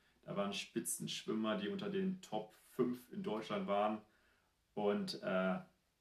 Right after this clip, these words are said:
ja, die haben ein Monatsgehalt bekommen. Das ist jä-, jä-, äh, lächerlich.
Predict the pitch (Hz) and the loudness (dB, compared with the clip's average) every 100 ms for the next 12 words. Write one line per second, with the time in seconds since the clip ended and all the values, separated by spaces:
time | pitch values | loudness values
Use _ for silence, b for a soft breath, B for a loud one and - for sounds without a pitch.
0 | _ 92 92 92 - _ - 95 90 - | _ 2 2 2 -8 _ -8 -6 -2 0
1 | 185 185 90 90 87 98 101 - - 180 | 0 -2 -4 -4 -2 0 0 -2 -4 -2
2 | 92 - 92 80 90 87 82 85 87 104 | 0 0 -2 -4 -6 -6 -8 -4 0 2
3 | 101 - 98 - - - 101 92 92 - | 2 0 -2 -2 -4 6 6 6 2 2
4 | 110 90 85 85 | 2 4 2 -2